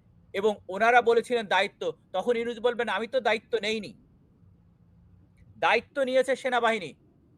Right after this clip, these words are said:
এই সেনাবাহিনীর দায়িত্ব যদি নিয়ে তাদের ম্যাজিস্ট্রেটের দায়িত্ব দেওয়া হয়েছে, তাহলে সেনাবাহিনী কেন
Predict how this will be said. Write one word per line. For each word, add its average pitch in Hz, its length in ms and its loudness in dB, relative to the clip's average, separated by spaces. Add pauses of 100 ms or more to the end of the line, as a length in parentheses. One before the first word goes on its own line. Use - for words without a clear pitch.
(600)
এই 277 220 2
সেনাবাহিনীর 233 720 -2
দায়িত্ব 196 440 -2
যদি 233 240 -8
নিয়ে 202 140 -6
তাদের 190 280 -4
ম্যাজিস্ট্রেটের 190 580 -4
দায়িত্ব 196 360 -2
দেওয়া 190 200 0
হয়েছে, 190 320 -8 (380)
তাহলে 240 220 2
সেনাবাহিনী 247 600 -2
কেন 240 340 0